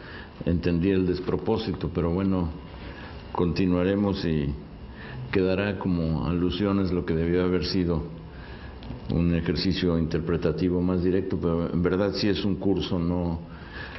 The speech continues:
lo que se requiere. Uno de nuestros mayores poetas,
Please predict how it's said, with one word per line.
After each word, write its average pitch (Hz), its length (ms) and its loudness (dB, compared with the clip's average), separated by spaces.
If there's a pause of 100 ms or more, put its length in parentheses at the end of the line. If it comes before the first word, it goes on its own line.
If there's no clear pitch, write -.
(720)
lo 95 140 2
que 90 100 2
se 95 160 0
requiere. 92 640 2 (920)
Uno 151 260 4
de 143 60 2
nuestros 101 460 2
mayores 123 460 2
poetas, 98 880 -2